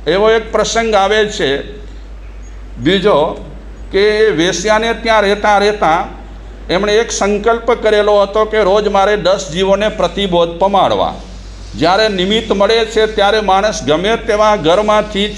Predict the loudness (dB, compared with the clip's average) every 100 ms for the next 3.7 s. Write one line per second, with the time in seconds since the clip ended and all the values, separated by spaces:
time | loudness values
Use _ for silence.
0 | 0 2 0 0 2 2 2 0 2 2
1 | 2 -2 0 0 2 2 0 -4 -10 -10
2 | -12 -16 -16 -16 -16 -18 -14 -6 0 2
3 | 2 2 2 0 2 2